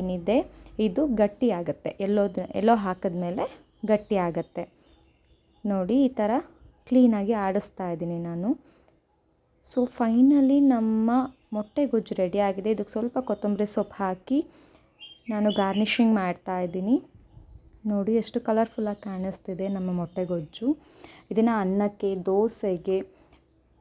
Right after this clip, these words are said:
ಚಪಾತಿಗೆ, ಪುಲ್ಕಾಗೆ ಕೂಡ ನೀವು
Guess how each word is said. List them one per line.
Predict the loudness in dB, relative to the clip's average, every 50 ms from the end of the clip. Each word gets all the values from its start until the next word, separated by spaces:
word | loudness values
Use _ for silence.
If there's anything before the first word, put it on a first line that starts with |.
| _ _ _ _ _ _ _ -8 -4
ಚಪಾತಿಗೆ, | -4 -4 -4 -2 0 0 0 0 0 -2 -6 -6 -6 -6 -6 -4 -2 0 0 0 -2 -6 _ _ -4
ಪುಲ್ಕಾಗೆ | -4 -4 -4 -2 -2 -2 -2 -2 -2 -4 -4 -4 -2
ಕೂಡ | -2 0 2 4 4 6 4
ನೀವು | 4 2 0 -2